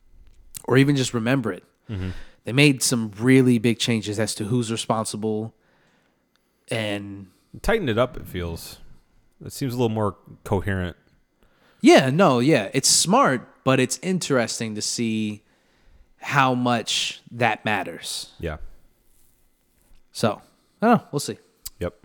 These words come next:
Speaker 1: We'll see. What about you? Are you excited?
Speaker 2: I am. Even though I, I have those, those gripes, it's just, uh, it's complete, uh, complete satisfaction of the, the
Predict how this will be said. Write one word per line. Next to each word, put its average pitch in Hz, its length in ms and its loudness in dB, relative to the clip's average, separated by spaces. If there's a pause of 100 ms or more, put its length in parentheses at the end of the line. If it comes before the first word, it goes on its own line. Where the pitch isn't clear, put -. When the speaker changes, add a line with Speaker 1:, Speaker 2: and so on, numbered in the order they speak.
Speaker 1:
We'll 117 80 -12
see. - 160 -12 (880)
What 135 80 -8
about 131 180 6
you? 117 260 4
Are 113 60 -6
you 113 160 0
excited? 127 500 0 (440)
Speaker 2:
I 160 140 8
am. 123 440 4
Even 139 280 2
though 143 160 6
I, 131 300 2
I - 20 2
have 135 180 2
those, 123 380 0 (220)
those 113 200 0
gripes, 113 500 2
it's - 180 -6
just, - 240 -2 (560)
uh, 87 220 -8
it's - 360 -12 (340)
complete, 104 640 -2
uh, 87 640 0 (400)
complete 127 460 2 (1300)
satisfaction 117 880 2
of 90 260 -2
the, 92 360 0
the 87 380 -2